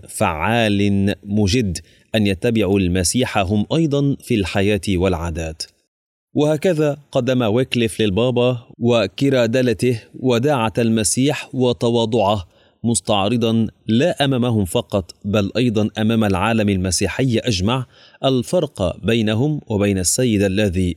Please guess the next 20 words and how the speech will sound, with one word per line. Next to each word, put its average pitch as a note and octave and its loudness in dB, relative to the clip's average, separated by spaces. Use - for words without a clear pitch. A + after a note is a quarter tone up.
ادعوا G#2+ 0
أنهم F#2+ 0
يمثلون. F2 -2
كان D3+ 0
ويكليف F3 -2
يتوقع C3 0
بكل A#2 0
تأكيد F#2 -2
أن G#2 0
يبذل G#2+ 0
حياته G#2 0
ثمن B2+ 0
ولائه F#2+ 0
لسيده، F#2 -2
فلقد B2+ 0
اتحد A2 -2
الملك G#2+ 0
مع G2 0
البابا G#2+ 0
والأساقفة G2+ -2